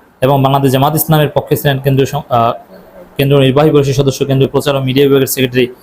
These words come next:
জনাব মতিউর রহমান আকান্ত এবং কেন্দ্রীয় কর্মপরিষদ সদস্য অ্যাডভোকেট জসিমউদ্দিন সরকার।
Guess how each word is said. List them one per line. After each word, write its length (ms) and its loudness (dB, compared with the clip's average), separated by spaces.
জনাব 220 0
মতিউর 320 0
রহমান 220 0
আকান্ত 280 -2
এবং 240 0
কেন্দ্রীয় 260 0
কর্মপরিষদ 360 -2
সদস্য 340 -2
অ্যাডভোকেট 340 -2
জসিমউদ্দিন 420 -2
সরকার। 300 -2